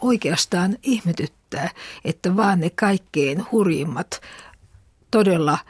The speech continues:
varhaiseen todelliseen toimintakyvyttömyyteen ja, ja tuota, sanotaanko,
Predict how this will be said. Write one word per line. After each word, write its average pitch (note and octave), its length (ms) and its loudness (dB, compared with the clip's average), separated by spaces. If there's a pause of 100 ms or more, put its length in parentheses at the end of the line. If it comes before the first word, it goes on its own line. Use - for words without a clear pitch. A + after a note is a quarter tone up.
(260)
varhaiseen E3 920 2 (340)
todelliseen D#3+ 840 0
toimintakyvyttömyyteen D#3+ 1700 -2
ja, D#3+ 220 -4 (760)
ja E3+ 220 0 (120)
tuota, D3+ 640 -6 (140)
sanotaanko, F3 680 -4